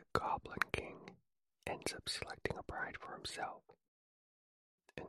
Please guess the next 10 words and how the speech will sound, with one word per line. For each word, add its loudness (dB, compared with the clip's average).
the -4
story -2
ends -2
with -6
him -4
and -4
his -6
bride 0
not -2
exchanging -2